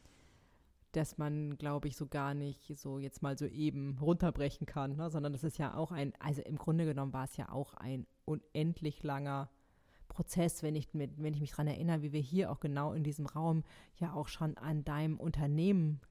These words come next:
gearbeitet haben und an deinem Business und die ganzen Teile aufgedröselt haben, von der pkip-Gruppenleiterin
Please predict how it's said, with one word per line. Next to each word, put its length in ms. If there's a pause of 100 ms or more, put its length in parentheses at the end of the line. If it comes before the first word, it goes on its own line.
gearbeitet 760
haben 220
und 140
an 120
deinem 220
Business 420
und 140
die 40
ganzen 300
Teile 380
aufgedröselt 680
haben, 260
von 200
der 140
pkip-Gruppenleiterin 1800